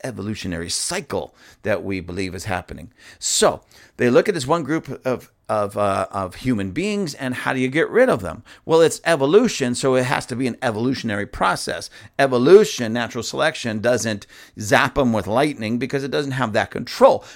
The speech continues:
But there's evolutionary processes within that, uh, every human being or every living being, uh,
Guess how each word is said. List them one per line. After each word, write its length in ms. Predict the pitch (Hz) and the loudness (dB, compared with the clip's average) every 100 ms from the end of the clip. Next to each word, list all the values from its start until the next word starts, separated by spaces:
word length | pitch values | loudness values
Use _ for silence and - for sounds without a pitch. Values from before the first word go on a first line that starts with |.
| - | -6
But 140 | 135 | -4
there's 160 | 120 117 | -4 -4
evolutionary 680 | 123 101 117 117 110 104 101 | -4 -4 -6 -6 -4 -4 -6
processes 960 | - - 214 247 - - 117 - 117 | -8 -4 -2 -2 -2 -4 -4 -4 -6
within 600 | 113 139 - 208 233 240 196 | -6 -8 -8 -4 0 0 0
that, 300 | 180 156 151 - - - - | 2 2 0 -8 -20 -20 -6
uh, 80 | 143 135 | -6 2
every 300 | 147 180 196 | 2 4 2
human 520 | 143 - 185 160 147 | -2 -4 -2 0 -2
being 480 | - 220 175 127 135 | -4 -4 0 0 2
or 160 | 131 135 | 2 2
every 320 | 139 123 120 | 0 0 -2
living 580 | 110 117 127 107 101 85 | 0 2 2 0 -4 -4
being, 420 | 90 85 120 127 - - | -6 -4 -4 -6 -14 -18
uh, 340 | - 101 104 | -6 -4 -2